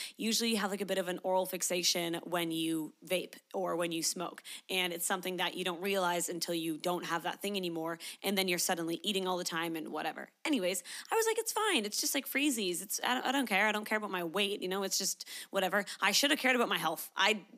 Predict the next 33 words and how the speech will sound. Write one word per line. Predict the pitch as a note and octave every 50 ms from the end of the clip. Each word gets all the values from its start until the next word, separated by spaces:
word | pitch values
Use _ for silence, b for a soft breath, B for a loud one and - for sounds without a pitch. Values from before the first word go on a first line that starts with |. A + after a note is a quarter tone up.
| - -
I | - G3+ A3 A3+
always | A#3 C4 C#4 C#4+ A3+ -
do | - A3 G#3
this | G#3+ C4 B3+ -
where | A#3 A3
I'm | G#3 G#3 G#3+
like, | G3+ G3+ G#3+ - -
"Oh, | - - G#4+ A#4 -
I | - -
don't | F#4 G#4+ F4
care | - D#4+ C4+
how | B3 A#3+ G#3+ G3+
I | G3+ G3
look. | F#3+ F#3+ G3+ A#3+ -
I | A#3+ A#3+ E4+
can | B3+ G#3+ F#3+
eat | F#3+ F#3 -
whatever | G3+ G3 G#3 G3+ G3+ G#3 G#3+
I | G#3+ G#3 G#3
want." | B3 C4 G3+ F3 -
And | - G3 F#3+
then | F#3+ F#3+ F#3 F#3
I | F3+ F3+
realized | E3+ F3 F#3+ F#3+ F3+ F3+ F3+ F#3 E3+ -
that | F3+ F3 - - B B B B B B B B
you | F#3+ G3+ A3
need | G#3 G#3 G3+
to | A3 C4+
eat | F3 F3+ -
food | - F3+ F#3 F3
that | F3+ E3+
actually, | D#3+ E3+ - - - F3+ E3 F3+ F3
like, | D#3 D#3 D3 C3